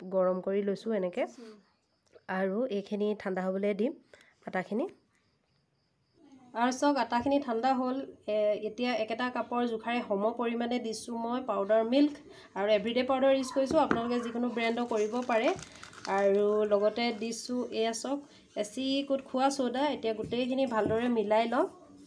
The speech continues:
আৰু গাখীৰ দি এটা কোমল ডো প্ৰস্তুত কৰি, আ, শ্বেপটো দি, আৰু এয়া এতিয়া গাখীৰ দি এনেকৈ ডোটো প্ৰস্তুত কৰি লৈছোঁ। কম কমকৈ দিছোঁ গাখীৰটো, নহ'লে বেছি হৈ যাব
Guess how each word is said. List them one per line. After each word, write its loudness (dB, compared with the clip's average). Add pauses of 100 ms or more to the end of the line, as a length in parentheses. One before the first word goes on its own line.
(3000)
আৰু 4
গাখীৰ 2
দি 2 (540)
এটা 0
কোমল 2
ডো 4
প্ৰস্তুত -6
কৰি, 2
আ, -6
শ্বেপটো -8
দি, -16 (1600)
আৰু 2
এয়া -2 (180)
এতিয়া -4
গাখীৰ -2
দি 0 (340)
এনেকৈ -2 (180)
ডোটো -4
প্ৰস্তুত -4
কৰি 2
লৈছোঁ। -2
কম 0
কমকৈ 0
দিছোঁ -4
গাখীৰটো, -6
নহ'লে -2
বেছি -6
হৈ -2
যাব -2